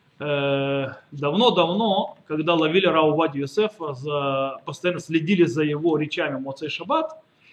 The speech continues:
и пытались оттуда вытащить всякие его выражения.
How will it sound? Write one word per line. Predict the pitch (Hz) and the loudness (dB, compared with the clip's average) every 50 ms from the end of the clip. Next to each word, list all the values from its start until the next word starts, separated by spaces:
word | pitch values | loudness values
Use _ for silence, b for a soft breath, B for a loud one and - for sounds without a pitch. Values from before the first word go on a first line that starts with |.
| b b | b b
и | 160 156 | -6 -6
пытались | - 165 160 165 214 220 202 - - | -4 -6 0 2 4 4 4 2 0
оттуда | 170 165 196 180 175 | -4 -4 0 0 0
вытащить | 160 165 190 190 170 151 - 170 165 | 2 2 0 -2 -2 -8 -8 -10 -10
всякие | - - 160 156 156 - - 156 151 147 143 139 135 131 131 123 123 120 117 117 113 110 110 113 117 117 - - _ _ _ _ _ _ _ _ _ _ _ _ _ _ _ _ _ _ _ _ _ _ _ _ | -6 -6 -6 -6 -6 -6 -8 -8 -6 -6 -6 -6 -6 -6 -8 -8 -10 -12 -12 -14 -14 -16 -18 -20 -20 -20 -20 -20 _ _ _ _ _ _ _ _ _ _ _ _ _ _ _ _ _ _ _ _ _ _ _ _
его | 147 143 147 165 170 147 131 123 | -6 -4 0 2 2 2 2 0
выражения. | 143 147 175 190 196 190 190 202 196 170 139 117 104 98 | -2 2 4 6 6 8 8 8 8 8 6 0 -6 -8